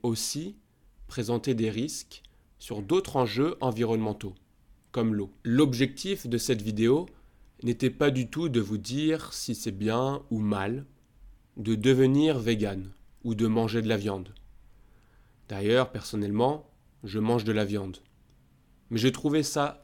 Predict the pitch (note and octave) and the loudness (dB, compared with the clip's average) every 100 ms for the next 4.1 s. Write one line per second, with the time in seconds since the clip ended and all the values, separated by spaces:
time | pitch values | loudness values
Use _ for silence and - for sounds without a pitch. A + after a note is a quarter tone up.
0 | - D#3+ D#3+ C#3 B2 - D#3 F#3 - - | -4 -2 0 0 0 -2 -4 -6 -12 -20
1 | _ _ _ _ A2+ A2+ A2 C3+ C3+ B2+ | _ _ _ _ -4 -2 2 4 4 4
2 | A#2 D#3+ - A#2 - C3 - A2 G2+ G#2 | 2 0 0 -2 -2 -4 -4 -6 -4 -4
3 | C#3+ - - - G#2 G2+ G2+ F#2+ - C#3+ | -6 -10 -18 -14 -8 -6 -6 -8 -6 -6